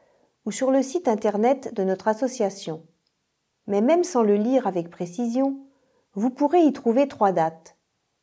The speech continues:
quinze cent quatre-vingt-quinze, seize cent onze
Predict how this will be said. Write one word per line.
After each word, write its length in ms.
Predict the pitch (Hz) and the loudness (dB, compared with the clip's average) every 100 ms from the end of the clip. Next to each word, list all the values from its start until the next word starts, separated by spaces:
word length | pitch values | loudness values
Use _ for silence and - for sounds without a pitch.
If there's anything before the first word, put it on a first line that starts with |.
| _ | _
quinze 240 | 285 294 | 0 0
cent 240 | 277 277 254 | 0 0 2
quatre-vingt-quinze, 1040 | 220 208 185 175 175 208 247 262 294 311 - _ _ _ _ _ _ | 0 -2 -4 -4 -6 -2 0 0 -2 -8 -18 _ _ _ _ _ _
seize 300 | - 285 277 | 6 6 6
cent 320 | - 220 - | -4 -4 -2
onze 460 | 214 240 269 302 | 2 2 2 -4